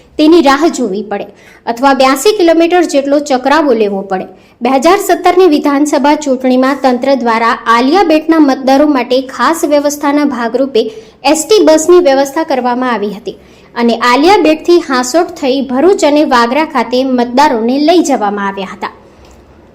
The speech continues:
મતદાર હનીફાબેન અલીભાઈ જત જણાવે છે કે ગત વિધાનસભા ચૂંટણીમાં અમે સૌએ સાથે મતદાન કર્યું હતું. અમે મહિલાઓ અલ્પશિક્ષિત છીએ. બેટમાં રહેતી મહત્તમ મહિલાઓ અશિક્ષિત છે.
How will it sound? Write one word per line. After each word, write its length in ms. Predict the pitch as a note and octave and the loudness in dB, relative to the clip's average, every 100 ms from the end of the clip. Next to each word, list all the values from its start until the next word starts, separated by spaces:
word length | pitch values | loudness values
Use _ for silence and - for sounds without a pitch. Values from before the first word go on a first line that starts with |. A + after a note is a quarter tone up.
| _ _ _ _ _ - _ | _ _ _ _ _ -20 _
મતદાર 520 | C4+ C#4 D#4+ E4 G4 G4 | 0 0 2 2 4 4
હનીફાબેન 680 | F4 F4+ F#4 F4+ F#4 F#4 F4+ | 6 6 4 4 4 4 2
અલીભાઈ 420 | C#4 C#4+ D4 D4+ | 0 -2 -2 -2
જત 260 | D4+ C4 C#4 | 0 -2 -2
જણાવે 460 | C4+ B3 A#3 A#3+ | -2 -4 -2 -2
છે 240 | B3 C4+ C#4 | -4 -4 -2
કે 160 | F4+ | -2
ગત 320 | C#4 D4 F4 G4+ | 0 0 2 2
વિધાનસભા 640 | D4+ D4 D#4+ D#4+ D4+ D#4+ | 2 2 0 0 0 0
ચૂંટણીમાં 640 | E4 C#4 C#4 C#4 D4 D#4 | 0 -4 -2 -2 -2 -2
અમે 160 | A#3+ B3 | 0 0
સૌએ 360 | B3 B3+ B3+ D#4 | 0 -2 0 -2
સાથે 420 | - A#3 A#3+ F4+ | 0 -2 2 2
મતદાન 480 | D4+ - A#3+ B3 C4+ | 4 2 -2 -2 -2
કર્યું 340 | A#3 G#3+ G3 | -4 -6 -10
હતું. 180 | - - - _ - | -12 -14 -16 _ -6
અમે 180 | B3+ B3+ | -2 0
મહિલાઓ 500 | B3+ C4 C#4+ D#4+ F#4+ | 0 0 0 2 2
અલ્પશિક્ષિત 800 | F4+ D#4+ G4 F#4 D#4+ - D#4+ D#4+ | 2 0 0 -2 -4 -2 -2 -2
છીએ. 240 | - - - _ - _ B3 | -10 -12 -14 _ -20 _ 2
બેટમાં 400 | C#4+ D#4 F#4 G4 | 2 4 2 4
રહેતી 280 | F4+ F4+ | 2 2
મહત્તમ 420 | E4+ D4+ D#4 E4+ E4 | 4 4 2 2 2
મહિલાઓ 440 | D4 C4+ C#4 C#4+ | 2 0 0 0
અશિક્ષિત 640 | D4+ A#3+ B3 B3+ - C#4 | -2 -4 -6 -8 -8 -8
છે. 260 | - - | -10 -14